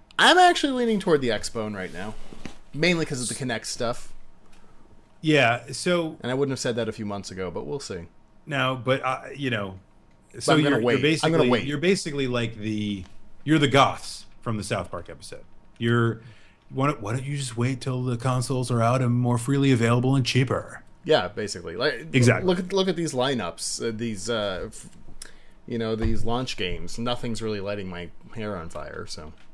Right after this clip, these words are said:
Speaker 2: No, me neither. I, I, you know, I, I have to see something very compelling.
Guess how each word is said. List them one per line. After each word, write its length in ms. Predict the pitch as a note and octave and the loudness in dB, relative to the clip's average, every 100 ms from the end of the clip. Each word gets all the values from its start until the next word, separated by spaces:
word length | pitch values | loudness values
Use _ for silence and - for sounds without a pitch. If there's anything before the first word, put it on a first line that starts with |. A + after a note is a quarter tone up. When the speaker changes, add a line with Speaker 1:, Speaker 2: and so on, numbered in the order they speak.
| - | 0
Speaker 2:
No, 240 | C#3+ G#2+ - - - | 2 2 0 -12 0
me 100 | G#3 | 4
neither. 360 | G#3+ F3+ F3 E3+ - | 8 8 6 4 -4
I, 360 | B2+ D#3 E3 - | 0 2 2 0
I, 100 | C3+ D#3 | -10 -6
you 100 | C3+ | -2
know, 220 | B2 B2+ - | -2 -2 -4
I, 80 | C3 | 0
I 60 | D3+ | 2
have 100 | F3 | 0
to 60 | |
see 80 | - | -2
something 240 | D#3 D3 C#3 | -8 -6 -4
very 180 | C3 B2+ | -2 -2
compelling. 580 | A2+ A#2 A2+ A2 G#2 | -2 0 0 -2 -6